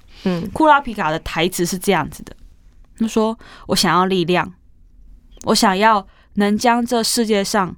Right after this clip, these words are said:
Speaker 2: 到处流窜的亡命之徒的灵魂全部拖下地狱的强大力量。”
Speaker 1: 嗯。
Speaker 2: 好可怜。对。
Speaker 1: 嗯。
Speaker 2: 你知道这句话就觉得，哎呀，好可怜。然后，而且他是说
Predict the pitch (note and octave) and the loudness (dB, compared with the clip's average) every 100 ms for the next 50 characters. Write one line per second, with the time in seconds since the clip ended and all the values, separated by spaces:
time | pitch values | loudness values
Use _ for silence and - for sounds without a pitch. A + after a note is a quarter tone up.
0 | - - A3 G3 - G#3 F3+ E3 - G#3 | -14 0 0 0 -2 -2 0 -2 -2 -2
1 | E3+ E3+ E3 G3 A3 F#3+ - G#3 G3+ E3 | 0 2 0 2 0 0 0 -2 -2 -4
2 | D#3 D3 C#3+ E3 F3+ C3 - D#3+ - _ | -4 -2 -4 -4 -6 -6 -6 -12 -16 _
3 | _ _ _ _ _ _ _ _ _ _ | _ _ _ _ _ _ _ _ _ _
4 | _ _ - - F#3 G3 A#3+ G3+ - G3+ | _ _ -8 0 0 2 0 0 0 0
5 | G3 G#3+ F#3 G3 F3+ E3+ C3+ - C#3+ D3+ | 0 -2 -2 -2 0 -2 -4 -4 -2 -2
6 | D#3 D3+ D3 C#3 C#3+ D3 - - _ _ | -2 -2 -8 -6 -6 -6 -20 -20 _ _
7 | _ _ _ _ _ _ _ - - A3+ | _ _ _ _ _ _ _ -20 -2 2
8 | G#3+ G3+ F#3 F#3 F3+ - - - - - | 4 4 0 -2 -2 -4 -10 -12 -20 -20
9 | - - - - F#3 F#3 E3 E3 - - | -20 -20 -20 -2 0 2 0 -4 -8 -12
10 | - - A3 E4 F#4 F4 F4+ F4 E4+ - | -14 -6 0 2 2 0 2 2 2 -6
11 | - - D#4+ D4+ C#4 B3 B3 F#3 - F#3 | -12 -6 -4 -2 -2 0 0 -2 -4 -12
12 | - - - - - G#3 B3+ A3 - - | -18 -20 -20 -20 -2 2 2 0 -6 -20
13 | _ _ - - D4 B3 C4 C#4 B3+ B3 | _ _ -2 0 0 0 0 0 0 0
14 | A#3+ | 0